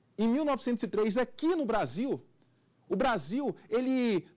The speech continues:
teve um seu primeiro território, ele fez um acordo junto à Bolívia, e nesse acordo ele comprou o território do Acre. E o território do Acre, pertencendo ao Brasil, isso em mil novecentos e três,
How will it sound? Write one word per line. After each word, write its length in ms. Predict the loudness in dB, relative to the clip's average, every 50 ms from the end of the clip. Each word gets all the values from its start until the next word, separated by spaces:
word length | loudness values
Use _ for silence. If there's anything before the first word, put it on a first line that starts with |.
| _ -2
teve 280 | 0 2 2 2 2 0
um 100 | -2 -2
seu 200 | 0 -2 -2 -2
primeiro 300 | 0 0 0 0 0 0
território, 560 | 0 0 0 0 0 0 0 2 2 2 2
ele 100 | 2 0
fez 300 | 0 0 0 2 2 0
um 100 | 0 0
acordo 800 | 0 -2 -4 -6 -4 0 2 2 2 2 0 0 -2 -2 -4 -4 -10 -18 -8
junto 340 | -4 -2 -2 0 0 0 -2
à 60 | 0
Bolívia, 560 | 0 0 0 0 0 -2 -2 -2 -2 -4 -6 -10 _ -20 -12 -6
e 80 | -2 0
nesse 300 | 2 2 2 2 2 0
acordo 420 | 0 -2 -2 -2 -2 0 0 0
ele 120 | -2 -2
comprou 520 | -2 -2 -2 -2 -2 -2 -2 0 2 2 0
o 40 | 0
território 500 | 0 0 0 0 -2 -2 -2 -2 -2 0
do 120 | 0 0
Acre. 420 | 0 2 0 0 -4 -8 -16 -18 -18 -20 _ _ _ _ _ _ _ _ _ _ _ _ _ _ _ _ _ _ _ _ _ _ _ _ _ _ _ _
E 60 | -2 0
o 80 | 0 0
território 460 | 2 0 0 0 0 0 0 0 0
do 100 | 0 0
Acre, 460 | 0 0 -2 -2 -4 -6 -8 -8 -12 -16 -14 -6 -2
pertencendo 800 | -2 0 0 -2 -4 -4 -4 -4 -4 -4 -2 -2 -2 -4 -4 -4
ao 140 | -2 -2 0
Brasil, 600 | 0 0 0 -2 -2 -4 -4 -2 -2 0 0 0
isso 240 | 0 -2 -2 -2 -2
em 60 | -2
mil 120 | 0 0 0
novecentos 360 | 0 -2 -2 -4 -6 -4 -4
e 60 | -6
três, 500 | -2 -2 -2 0 -2 -2 -6 -10 -12 -16